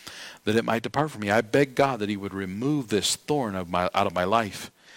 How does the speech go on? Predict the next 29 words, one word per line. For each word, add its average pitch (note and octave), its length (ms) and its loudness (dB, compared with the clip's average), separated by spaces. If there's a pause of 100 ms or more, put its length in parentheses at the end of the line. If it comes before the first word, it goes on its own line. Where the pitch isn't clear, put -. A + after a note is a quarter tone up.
(320)
And A2 180 -4
God C#3 300 4
said F#2+ 300 4
in F#2 80 -12
verse G#2 280 -2
nine, G#2 440 0 (640)
"My G#2+ 240 2
grace A#2 400 2
is C3 100 0
sufficient D3 540 -2
for F#2 140 -10
thee, F2 240 -10 (1200)
for A2 180 -4
my G#2 160 4
strength C#3 500 0
is G2 160 -6
made G2+ 200 -2
perfect G2 360 -6
in G#2 140 -6
weakness." F#2+ 520 -8 (580)
Now A2+ 80 -4
hold F#3+ 160 2
on A#2+ 140 0
a - 20 -14
second. F2+ 260 -8 (1040)
When B2+ 100 -2
you D#3+ 100 -2
say, C3+ 200 4
"God, D#3 320 4